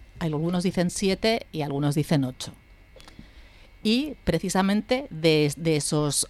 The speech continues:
ocho sentidos, los cinco a los que estamos habituados a, a conocer son los menos importantes, porque esos se consideran los cinco sentidos de la estereocepción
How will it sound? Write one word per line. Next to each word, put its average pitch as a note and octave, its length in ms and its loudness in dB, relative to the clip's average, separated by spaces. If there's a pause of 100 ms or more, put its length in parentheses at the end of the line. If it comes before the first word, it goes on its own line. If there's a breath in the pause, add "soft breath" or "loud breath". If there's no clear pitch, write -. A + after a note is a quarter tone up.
ocho G3+ 300 4
sentidos, A3 760 0 (300 soft breath)
los E3+ 240 2
cinco A3 580 4 (160)
a G3 80 2
los F#3 140 0
que G3 100 -2
estamos F#3+ 720 0 (120)
habituados F3+ 680 2
a, F3 320 6
a F3 60 -2
conocer F#3+ 520 2 (280 loud breath)
son G3 200 4
los G#3 120 4
menos F3 180 4
importantes, F3+ 680 -2 (320 loud breath)
porque F#3+ 180 -2
esos A3 140 -2
se A#3 80 0
consideran A3+ 440 2
los G3 140 2
cinco G3+ 240 -2
sentidos G#3 380 -2
de F#3 100 -2
la - 240 -4
estereocepción D#3+ 1160 -2